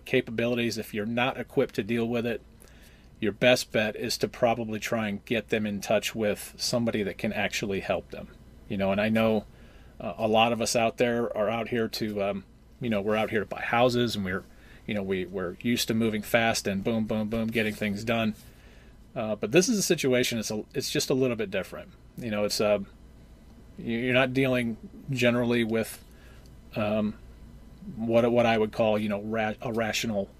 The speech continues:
thinking person. And so,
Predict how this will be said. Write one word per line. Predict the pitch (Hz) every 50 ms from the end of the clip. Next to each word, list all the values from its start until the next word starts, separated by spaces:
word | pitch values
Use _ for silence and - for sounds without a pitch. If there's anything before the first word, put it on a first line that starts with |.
| - -
thinking | - - 117 98 - 98 95 95
person. | - - 117 110 107 - - 87 92 - - - - - - - - - - - - - - - -
And | 104 107 104 104
so, | - 120 113 110 104 98 107